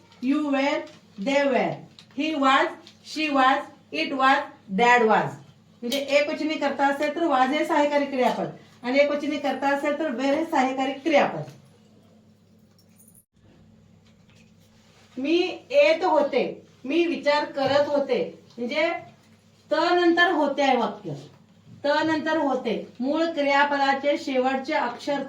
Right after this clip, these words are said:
त, त नंतर जर होता, होती, होते असेल तर हे चालू भूतकाळातील वाक्य आहे. तर होता, होती, होते हे सहाय्यकारी क्रियापद भूतकाळातील आहे आणि इथं त नंतर होते चालू भूतकाळ.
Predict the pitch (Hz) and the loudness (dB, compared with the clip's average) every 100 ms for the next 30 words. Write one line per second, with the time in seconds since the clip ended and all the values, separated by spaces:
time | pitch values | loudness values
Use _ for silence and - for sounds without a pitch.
0 | 320 302 277 285 294 302 320 302 - 285 | -2 0 0 -2 -2 -2 -2 -4 -4 -4
1 | 302 311 247 233 226 285 294 277 277 285 | -4 -2 -2 -4 -2 2 2 2 0 -4
2 | 247 262 247 269 247 311 359 - - - | -4 -4 -6 -6 -4 0 0 -2 -10 2
3 | 285 294 - 262 247 277 330 233 247 - | 2 2 2 2 2 0 -2 -2 -6 -4
4 | 254 247 240 311 294 269 254 233 208 160 | 0 2 0 -2 0 0 0 -2 -2 -6
5 | 156 - - _ _ _ _ - 269 262 | -8 -14 -20 _ _ _ _ -4 -2 2
6 | 302 330 302 285 311 302 285 277 269 - | 6 6 6 2 -2 -2 0 0 0 0
7 | - - 269 269 262 247 285 285 277 262 | -4 -12 -8 0 2 4 2 -2 -2 -2
8 | 269 311 349 - - 208 202 247 - 311 | -2 0 0 -2 -10 -6 -4 -4 2 6
9 | 330 339 311 262 226 151 - - - 233 | 6 4 2 2 2 -2 -6 -18 -8 -2
10 | 254 269 269 - 320 349 339 330 330 320 | -2 -2 -6 0 2 4 4 2 2 0
11 | 349 392 - - - 311 302 247 202 - | 0 0 -2 -8 2 4 6 2 -2 -6